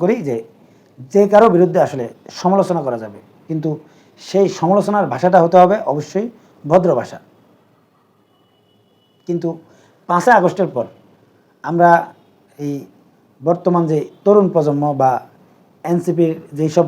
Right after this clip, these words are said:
নেতারা যেই জাতীয় বক্তব্যগুলো দিচ্ছেন, আসলে আমি মনে করছি যে তারা তাদের বয়সের তুলনায়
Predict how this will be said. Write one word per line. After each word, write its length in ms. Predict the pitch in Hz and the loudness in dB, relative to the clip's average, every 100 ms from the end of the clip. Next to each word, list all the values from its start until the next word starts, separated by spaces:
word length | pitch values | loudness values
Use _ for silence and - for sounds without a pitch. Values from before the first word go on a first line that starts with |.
| 151 | 0
নেতারা 260 | 147 156 143 | 0 0 0
যেই 140 | 147 143 | -4 -6
জাতীয় 220 | 131 143 139 | -8 -8 -6
বক্তব্যগুলো 480 | 156 160 143 156 151 | -6 -8 -8 -8 -8
দিচ্ছেন, 280 | 127 - 101 98 _ _ _ _ _ _ 131 | -10 -14 -18 -20 _ _ _ _ _ _ -14
আসলে 220 | 143 170 | -4 -2
আমি 100 | 156 165 | -2 -2
মনে 120 | 151 139 | -4 -6
করছি 180 | 143 202 160 | -8 -6 -6
যে 80 | 117 - _ _ _ _ - | -8 -12 _ _ _ _ -6
তারা 140 | 151 165 | -2 0
তাদের 200 | 151 147 123 123 | -2 -4 -8 -4
বয়সের 380 | 151 165 160 196 185 _ _ - | 0 0 0 -4 -4 _ _ -6
তুলনায় 380 | 196 180 139 | -2 0 -2